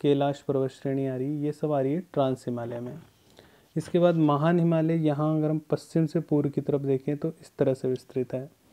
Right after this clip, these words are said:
इसके नीचे आ जाता है लघु हिमालय और इसके नीचे आ जाता है शिवालिक हिमालय। अब बसती है आपके उत्तर पूर्व की पहाड़ियाँ या उत्तर पूर्वी हिमालय,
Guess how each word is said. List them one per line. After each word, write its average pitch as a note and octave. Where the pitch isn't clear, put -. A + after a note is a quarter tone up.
इसके E3+
नीचे D#3+
आ D3+
जाता D3
है C#3+
लघु C3
हिमालय D3
और D3+
इसके F3+
नीचे D3
आ C3
जाता B2+
है E3
शिवालिक A#2+
हिमालय। B2+
अब F3+
बसती F3
है F3+
आपके E3+
उत्तर D#3+
पूर्व D3+
की D3+
पहाड़ियाँ D3
या D3+
उत्तर C#3+
पूर्वी D3
हिमालय, C#3+